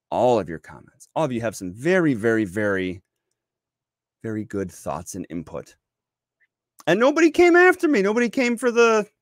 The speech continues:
nobody came for my throat yet. I'll have to check my email. <sighs> Last time I had very real conversation about, <laughs> you know, something that was not positive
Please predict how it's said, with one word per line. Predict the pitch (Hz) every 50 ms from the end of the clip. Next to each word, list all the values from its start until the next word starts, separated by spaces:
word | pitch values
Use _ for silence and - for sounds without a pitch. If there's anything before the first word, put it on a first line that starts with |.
| _ _ -
nobody | 208 202 202 196
came | - 214 202 196
for | - 196
my | 170 170
throat | 165 - - 156 170 190 196 156 - - _ _ _
yet. | - 117 135 139 127 104 98 - _
I'll | 117 123 127 120 123 117
have | 123 117 -
to | 107
check | - - 117 -
my | - 98 92
email. | 80 95 101 98 92 90 92 95 _ _ _ _ _ _ _ _ _ _ _ _ _ _ _ _ _ _ _ _ _ _ _ _ _ _ _ _ _ _ _ _ _ -
<sighs> | 147 156 160 151 147 135 127 117 107 98 90 - - - - _
Last | - - 139 143 147 143 -
time | - 147 143 135
I | 127 123
had | 131 127 120 110
very | 95 92 120 117 120 123 127 123
real | 117 123 123 120 120
conversation | - - 117 120 117 107 110 98 - 110 107 107 104 - - 107
about, | 98 87 98 95 90 92 - - _ _ _ _ _ 110 - _
<laughs> | 131 139 - - - - - - 151 -
you | 123 120 104
know, | 95 101 107 -
something | 135 156 147 143 147 139
that | 135 123
was | 117 123 110 107
not | 120 113 113 120 - -
positive | - 120 135 156 156 123 123 104 107 117 143 180 -